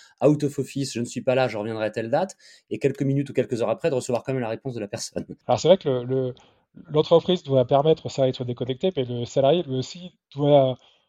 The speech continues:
Speaker 2: avoir envie de se déconnecter. Donc, euh, voilà, à un moment donné, euh, il faut aussi que, que le salarié comprenne que, euh, ces, ces, ces coupures et ces breaks, euh, pendant notamment les congés d'été, euh, sont un moyen de se ressourcer et de revenir encore plus performant au sein de l'entreprise après cette période de congé. Donc, c'est vrai qu'il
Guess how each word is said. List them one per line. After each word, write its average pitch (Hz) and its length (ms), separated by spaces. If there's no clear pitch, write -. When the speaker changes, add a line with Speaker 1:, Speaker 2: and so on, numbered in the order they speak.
Speaker 2:
avoir 135 280
envie 160 180
de - 60
se 151 80
déconnecter. 139 500
Donc, 123 320
euh, 123 440
voilà, 151 160
à 127 40
un 120 40
moment 123 120
donné, 151 260
euh, 123 200
il 120 100
faut - 140
aussi 127 240
que, 117 260
que - 80
le 117 100
salarié 127 380
comprenne 156 400
que, - 160
euh, 120 380
ces, 120 300
ces, 117 240
ces - 140
coupures 139 360
et 120 40
ces 127 160
breaks, 135 320
euh, 113 100
pendant 120 220
notamment 120 260
les 113 80
congés 110 240
d'été, 113 280
euh, 113 160
sont 117 320
un 120 100
moyen 123 220
de 139 60
se - 100
ressourcer 117 480
et 147 140
de 117 60
revenir 123 480
encore 127 260
plus - 140
performant 127 640
au 117 40
sein - 140
de 117 60
l'entreprise 123 560
après 139 240
cette 123 160
période 117 160
de 117 60
congé. 139 260
Donc, 110 180
c'est - 140
vrai 135 140
qu'il - 180